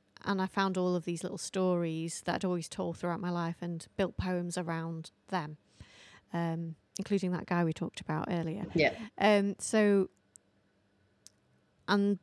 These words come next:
Speaker 1: they, they didn't come out first time. Every time I went back, I was like, "Oh, that's, that feels forced." So the, there was lots of editing of the, the, the script, particularly the storytelling parts.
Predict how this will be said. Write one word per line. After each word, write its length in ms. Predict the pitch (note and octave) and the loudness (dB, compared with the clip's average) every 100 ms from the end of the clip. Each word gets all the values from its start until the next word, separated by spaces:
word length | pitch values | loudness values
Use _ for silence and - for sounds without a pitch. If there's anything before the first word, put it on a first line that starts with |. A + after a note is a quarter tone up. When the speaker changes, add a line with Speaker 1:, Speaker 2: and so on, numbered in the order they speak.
| _ | _
Speaker 1:
they, 280 | A3 G#3+ G3+ - - | 10 10 10 4 4
they 220 | G#3 G#3 | 8 8
didn't 220 | G3+ F#3 | 4 -2
come 180 | - F#3+ | 0 2
out 220 | F#3 F#3 | 2 -2
first 420 | - G3+ F#3 - - | 0 2 2 0 -4
time. 380 | G3+ G3 G#3 G#3 | 0 2 2 0
Every 180 | F#3 | -2
time 220 | F#3 G3 F#3+ | -2 -2 0
I 220 | F#3 F3 - | -2 -4 -8
went 340 | - F#3+ E3+ | -4 -2 -2
back, 220 | F#3 F3+ | -2 -2
I 40 | F#3 | -4
was 100 | E3+ | -4
like, 80 | E3 | -4
"Oh, 120 | F#3+ | -2
that's, 300 | F#3+ - - - | -4 -6 -10 -6
that 160 | - - | -6 -6
feels 420 | - G3 F#3 - | -6 -4 -4 -4
forced." 440 | F#3+ F#3+ F#3 F3+ | 0 2 2 0
So 240 | - F3 E3+ | -2 -2 -2
the, 180 | F#3+ F3+ | -4 -4
there 80 | F#3+ | -4
was 160 | F3 - - | -4 -8 -6
lots 340 | G3 G3 - | 0 0 -2
of 80 | F#3 | -6
editing 400 | F#3 - - F#3 | -6 -6 -8 -6
of 140 | E3+ - | -6 -6
the, 200 | F3+ - - | -6 -6 -6
the, 160 | E3+ - | -6 -6
the 80 | E3+ | -8
script, 600 | - - G#3 - - - - - - | -4 2 2 2 -6 -16 -18 -16 -10
particularly 400 | - G#3+ G#3 F#3+ | -6 -4 -4 -4
the 100 | F3+ | -4
storytelling 640 | - G#3 G3 - G3 F#3 | -2 2 0 0 -2 -4
parts. 580 | F#3 F#3+ G3 - - - | -4 -4 -4 -4 -8 -10